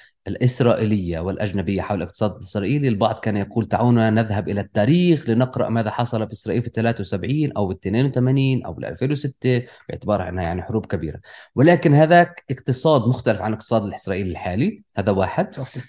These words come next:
Speaker 1: اثنين، آه، الكثير من الظروف الداخلية والإقليمية والدولية كانت مختلفة، بمعنى، آه، في هناك حروب شنتها إسرائيل، ذهب،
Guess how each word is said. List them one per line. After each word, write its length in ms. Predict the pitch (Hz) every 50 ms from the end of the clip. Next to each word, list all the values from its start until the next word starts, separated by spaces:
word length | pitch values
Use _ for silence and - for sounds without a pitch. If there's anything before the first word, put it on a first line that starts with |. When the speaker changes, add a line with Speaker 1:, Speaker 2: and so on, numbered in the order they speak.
| _ _ -
Speaker 1:
اثنين، 360 | 139 139 170 214 226 214 - - 127
آه، 220 | 131 127 - 135
الكثير 400 | 127 127 - 131 127 214 233 202
من 140 | 175 151 151
الظروف 520 | 135 104 98 139 170 165 120 - - - - -
الداخلية 720 | 113 101 101 139 143 135 - 147 151 139 113 98 85 78 -
والإقليمية 840 | 98 123 123 131 131 127 - 123 127 127 139 127 98 90 85 78 -
والدولية 840 | 87 107 110 110 107 127 120 123 123 127 131 120 120 123 127 127 - - _ _ _
كانت 320 | - 135 131 131 123 117
مختلفة، 460 | 110 - - - 104 82 - - - - - - - - - -
بمعنى، 480 | 113 151 175 170 123 98 95 90 87 - - - - - _ - -
آه، 600 | 110 107 107 107 104 104 107 107 104 104 107 104
في 180 | 101 - 185
هناك 400 | 180 160 165 165 160 - 139 -
حروب 360 | - - 123 120 151 151 120 -
شنتها 440 | - 110 110 127 131 - - 113
إسرائيل، 680 | - - - 110 110 - - 117 123 135 147 139 - _ _ _ _ _ - 117
ذهب، 400 | 113 156 156 151 123 104 98